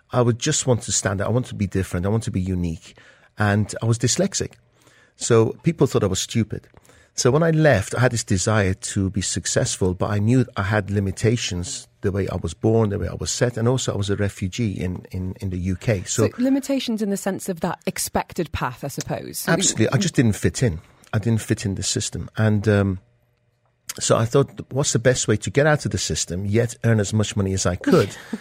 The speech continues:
Speaker 2: <laughs> Legally.
Speaker 1: Legally,
Speaker 2: <laughs>
Speaker 1: absolutely.
Speaker 2: Just to clarify.
Speaker 1: And I got into sales. And, um, I, within the first year, I, I left more jobs than I can remember. I got fired from more jobs than I can remember. But what I did gain was experience.
Speaker 2: Mm-hmm.
Speaker 1: And I realized that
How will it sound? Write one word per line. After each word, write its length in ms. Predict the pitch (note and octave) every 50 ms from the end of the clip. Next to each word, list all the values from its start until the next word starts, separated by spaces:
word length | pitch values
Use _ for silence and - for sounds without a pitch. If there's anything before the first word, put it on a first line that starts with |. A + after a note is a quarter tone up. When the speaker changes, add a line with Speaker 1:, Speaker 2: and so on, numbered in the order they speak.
| - B4
Speaker 2:
<laughs> 340 | - - G4 F#4+ C#4+ - -
Legally. 640 | G3+ G#3 G#3+ A3 G#3+ E3+ F3+ D#3+ C#3+ C#3 B2+ C#3 - C3
Speaker 1:
Legally, 600 | C3+ C#3 D3 C#3+ A#2 G#2 A2 F2+ F#2 - - -
Speaker 2:
<laughs> 20 |
Speaker 1:
absolutely. 460 | - A#2 A2+ - - - F#2+ G2 A2 -
Speaker 2:
Just 40 |
to 140 | G2+ - -
clarify. 320 | - A#2+ B2 B2+ A2+ - -
Speaker 1:
And 100 | - D3
I 40 |
got 140 | C#3 F3+ F3
into 200 | F3 D#3+ - C#3+
sales. 420 | - - - - D#2 - - - - _ - - - - -
And, 340 | G#2 G2+ G#2 G2+ F#2+ -
um, 300 | G2 F#2+ F#2+ F#2+ G2 - _ _ _ -
I, 160 | - G#2 G2+ - _ -
within 180 | A2+ G#2+ A#2 A#2
the 80 | G#2+
first 340 | - - G#2+ G#2 G2+ - -
year, 120 | G2+ F#2
I, 320 | F#2 G2 - - - G2 F#2
I 20 |
left 420 | F#2 F#2+ G2+ G#2+ A2+ A#2 - - A2+
more 200 | G#2+ G#2 G2+ F#2+
jobs 300 | - G2 F#2 F#2 F2+ F#2+
than 60 | F#2
I 40 | -
can 160 | - E2+ F2
remember. 500 | F2+ F#2 A2+ B2+ B2 A#2+ B2 B2 A2+ -
I 60 | -
got 180 | F#2+ - G2+ G2
fired 360 | - - A#2+ A#2 A2+ A2+ A2
from 180 | - G#2 G#2 G2+
more 180 | G2+ G2+ G2
jobs 260 | F#2+ - G2 F#2 F#2 F#2
than 100 | F#2 -
I 20 |
can 100 | - F2
remember. 360 | F2+ G#2 A#2+ B2+ B2 A#2 B2
But 100 | A2 A2
what 160 | A#2 C#3 C#3+
I 60 | C3+ A#2
did 280 | A2 - E3+ F3+ - - - _ _ _ _ _
gain 240 | - F#2+ F2 F2+ F#2
was 120 | F#2+ F#2+ F2
experience. 720 | E2 - - - - G2 F#2+ F2 A#1 G1+ - - - -
Speaker 2:
Mm-hmm. 300 | - D3 C#3+ D#3 D#3+ D3+ C#3+ -
Speaker 1:
And 120 | - A#2+ A#2+
I 40 | A2
realized 640 | A#2 C3 E3 F3 D#3 A2+ F#2+ F#2 F#2 F#2 - -
that 220 | G#2+ G#2+ - -